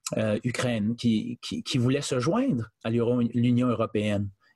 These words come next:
Et la Russie a été en, n'était pas en faveur de ça. Alors, ce qu'on voit,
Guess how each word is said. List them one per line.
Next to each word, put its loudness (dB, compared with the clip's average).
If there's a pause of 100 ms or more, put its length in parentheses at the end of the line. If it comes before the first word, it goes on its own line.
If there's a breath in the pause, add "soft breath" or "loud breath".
Et 0
la 2
Russie 2
a 2
été -2
en, 0
n'était 0
pas -2
en 0
faveur 0
de -4
ça. -8
Alors, 0
ce -2
qu'on 0
voit, 0